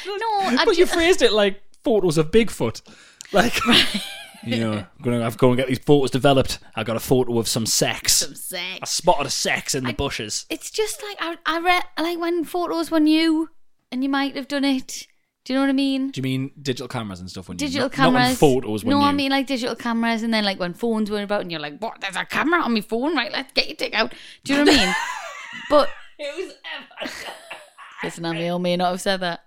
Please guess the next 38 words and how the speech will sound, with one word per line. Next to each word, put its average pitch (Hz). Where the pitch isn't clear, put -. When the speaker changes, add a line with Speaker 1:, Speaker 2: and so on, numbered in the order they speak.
Speaker 1:
Camera -
on 151
me -
phone. -
<laughs> -
There's 190
a 196
camera 160
on 151
me 147
phone. 135
Get 131
your 123
dick 123
out. 113
And 208
Speaker 2:
But 302
Speaker 1:
that's 247
why 127
we 135
were 139
kicked -
out 147
of 202
the 311
Carphone 147
warehouse. 202
<laughs> -
Speaker 2:
But 277
it 294
was 302
exciting 311
and 294
new. 302
Now, 190
I 202
ju-, 208
no. 185